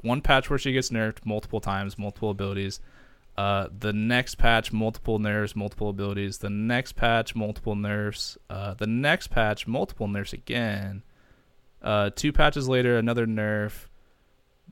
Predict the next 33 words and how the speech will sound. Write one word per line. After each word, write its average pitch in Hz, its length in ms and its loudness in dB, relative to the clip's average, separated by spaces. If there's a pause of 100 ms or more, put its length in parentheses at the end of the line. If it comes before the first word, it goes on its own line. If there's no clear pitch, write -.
(120)
Uh, 101 280 4
two - 160 -4
patches 117 280 2
later, 110 400 4
two 123 200 -2
more 117 240 2
nerfs. 107 680 0 (120)
Uh, 101 580 0
four 165 440 4
nerfs 117 400 2
this 123 200 -2
time, 101 600 -4
the 101 80 -8
next 107 240 -4
patch. 95 640 -4 (200)
Uh, 98 480 -2
two 127 160 0
more 123 240 2
nerfs, 110 560 0
another 113 360 0
nerf, 104 500 -2
two 135 160 -2
more 123 220 0
nerfs, 107 580 -4 (140)
and 101 200 -6
then 101 200 -4
two - 180 -6
more 107 180 0
nerfs 98 520 -4
at 104 120 -4
this 98 160 -8
current - 280 -12
patch. - 200 -10